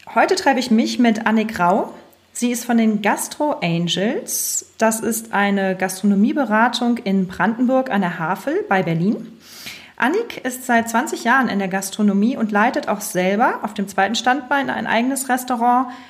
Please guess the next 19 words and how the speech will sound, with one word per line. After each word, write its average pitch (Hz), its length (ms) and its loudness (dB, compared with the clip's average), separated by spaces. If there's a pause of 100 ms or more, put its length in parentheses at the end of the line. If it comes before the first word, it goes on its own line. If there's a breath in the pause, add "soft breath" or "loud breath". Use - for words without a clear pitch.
(160 loud breath)
das 226 200 -2
Marienbad 247 600 2
Bistro 220 640 0
in 196 200 0
Brandenburg. 170 720 -2 (220)
Dort 196 180 0
ist 311 140 -4
sie 208 80 -4
Geschäftsführerin 302 800 0
seit 208 280 2
zwanzig 190 520 -2
vierzehn. 190 520 -4 (1040)
Generell 220 600 2 (420 loud breath)
hat 214 160 0
sie 214 120 2
aber 196 200 -2
zwanzig 196 360 -2
Jahre 185 200 0
Gastronomieerfahrung 202 1040 2